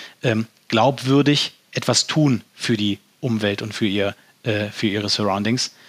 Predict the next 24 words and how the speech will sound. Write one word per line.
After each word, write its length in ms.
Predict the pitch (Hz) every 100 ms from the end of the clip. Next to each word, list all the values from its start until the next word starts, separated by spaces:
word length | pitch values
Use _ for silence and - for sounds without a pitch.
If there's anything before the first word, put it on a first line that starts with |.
| - - - -
Ähm, 280 | 135 117 117 _ -
wir 100 | 117
spüren 340 | - 139 135
das 240 | 127 117 -
im 100 | 117
Moment 320 | 104 135 -
gerade 300 | 139 147 143
ganz, 340 | 120 123 - - _ _ _
ganz 280 | 127 104 -
deutlich 580 | 120 127 151 160 160 - _ _ -
aus 420 | 117 113 - - -
Nordeuropa, 800 | 110 139 156 151 160 165 165 190 _ _ _ _ _
bei 80 | 120
den 120 | 107
Kunden 360 | - 131 147 165
auch 300 | 151 196 - _ _ _ _ _ _ _
und 180 | - 135
natürlich 320 | 127 135 127
auch 100 | 127
in 80 | 117
den 120 | 117
U 120 | 113 110
S 140 | 104
A. 220 | 104 92